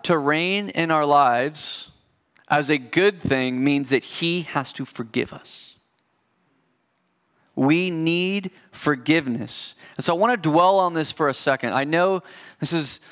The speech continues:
a concept that Christians are very familiar with. It's worth dwelling on, though.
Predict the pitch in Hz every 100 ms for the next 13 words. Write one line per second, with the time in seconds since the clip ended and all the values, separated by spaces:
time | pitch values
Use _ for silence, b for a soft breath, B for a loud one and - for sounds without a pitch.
0 | B B B B _ - - 143 - 165
1 | 175 185 - - - 139 - 185 170 170
2 | 139 120 127 170 165 - 131 127 123 117
3 | 117 110 - b b b - 123 123 -
4 | 117 120 117 110 101 117 120